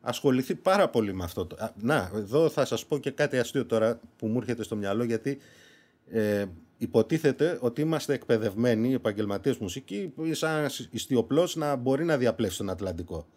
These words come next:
Και άντε, λέμε, να αποφασίσουμε να πάμε και τον περνάμε εμείς. Αλλά άμα μας, μας πεις, ε, "Πήγαινε εδώ στην απέναντι ακτή", μπορεί και να κολλήσουμε. Τώρα εγώ δεν ξέρω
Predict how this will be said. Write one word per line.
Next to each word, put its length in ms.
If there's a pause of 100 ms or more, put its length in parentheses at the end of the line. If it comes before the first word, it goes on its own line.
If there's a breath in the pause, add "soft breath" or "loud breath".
(240 soft breath)
Και 140
άντε, 360 (100)
λέμε, 340
να 100
αποφασίσουμε 580
να 120
πάμε 240
και 120
τον 160
περνάμε 360
εμείς. 300 (480 soft breath)
Αλλά 200
άμα 160
μας, 360 (200)
μας 260
πεις, 300
ε, 340 (100)
"Πήγαινε 320
εδώ 160
στην 200
απέναντι 380
ακτή", 180
μπορεί 220
και 120
να 120
κολλήσουμε. 600
Τώρα 200
εγώ 380
δεν 180
ξέρω 480